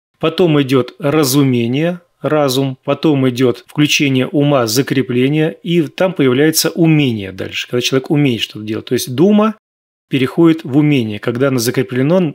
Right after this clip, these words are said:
там уже в голове, в мозгах, и человек это может повторить. Вот это уже умение.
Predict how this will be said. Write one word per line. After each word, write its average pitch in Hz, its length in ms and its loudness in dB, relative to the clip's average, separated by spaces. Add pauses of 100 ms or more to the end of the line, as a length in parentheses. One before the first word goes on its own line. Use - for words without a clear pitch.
там 123 220 -2
уже 110 200 -4
в 110 80 -8
голове, 131 440 2
в 120 80 -2
мозгах, 123 560 -2
и 147 60 -2
человек 165 280 0
это 139 160 -2
может 143 300 0
повторить. 120 560 -2 (320)
Вот 143 100 -2
это 180 140 0
уже 131 200 2
умение. 117 600 -2